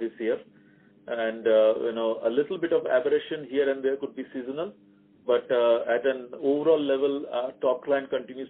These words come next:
to grow, and we also continue to grow along with them. And we are very, uh, optimistic that, uh, the kind of, uh, relationship and the kind of delivery that we have been doing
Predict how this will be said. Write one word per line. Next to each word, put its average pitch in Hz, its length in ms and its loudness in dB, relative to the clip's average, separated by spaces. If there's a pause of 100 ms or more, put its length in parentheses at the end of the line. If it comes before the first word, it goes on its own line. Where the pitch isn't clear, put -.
to 131 60 -12
grow, 127 240 0
and 120 120 -8
we 120 140 -6
also 123 480 -6
continue 120 340 -10
to 107 140 -10
grow 113 240 0
along 107 220 -2
with 101 140 -10
them. 95 180 -2 (400)
And 120 180 -4
we 131 100 2
are 135 100 2
very, 131 380 -4 (540)
uh, 113 160 -2
optimistic 139 680 -2
that, 117 280 0
uh, 110 300 2 (220)
the 113 80 -2
kind 127 320 -4
of, 127 180 4 (100)
uh, 110 300 4 (560)
relationship 131 640 -2
and 127 100 -6
the 123 100 -2
kind 123 260 -6
of 113 160 -4
delivery 120 440 -4
that 120 220 -2
we 113 320 -12
have 117 220 -6
been 110 140 -14
doing 120 280 -8